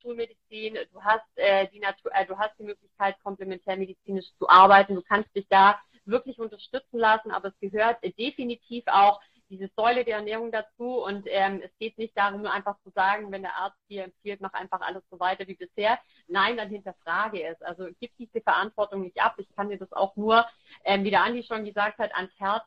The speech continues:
legen, denn es ist tatsächlich, also so blöd sich das anhört, das mag jetzt eine blöde Floskel von mir sein, aber bei uns Frauen oder gerade in Bezug auf Brustkrebs ist es einfach noch so, dass viel zu viele Frauen daran sterben, viel zu viele junge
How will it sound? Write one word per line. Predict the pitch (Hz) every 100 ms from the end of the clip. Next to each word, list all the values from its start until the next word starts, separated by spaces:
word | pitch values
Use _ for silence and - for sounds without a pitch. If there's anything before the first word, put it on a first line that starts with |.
| _
legen, | 220 220 233 247 - 190
denn | 196 202 214
es | - -
ist | _
tatsächlich, | 208 196 202 202 202 202
also | 190 190
so | 196
blöd | 208 226
sich | 233
das | 208 -
anhört, | 196 233 220
das | 180
mag | - 190
jetzt | 196 -
eine | 180
blöde | 185 208
Floskel | - 190 - 220
von | 202
mir | 208 196
sein, | 196 202 214 262 _ _ -
aber | - 190 190
bei | 190 190 190
uns | 190 196 _
Frauen | 175 180 208 233
oder | 220 196
gerade | 180 190 202
in | 196
Bezug | - _
auf | 165 -
Brustkrebs | - - 208 202 196
ist | 196
es | 185
einfach | - 190 202 190
noch | 190 -
so, |
dass | 190 185 _
viel | 277 -
zu | 233
viele | 240 220
Frauen | 220 196 196
daran | 190 180 175
sterben, | - 190 190 208 226 277 _ _ - _
viel | 262 269
zu | 247
viele | 226 202
junge | 202 226 262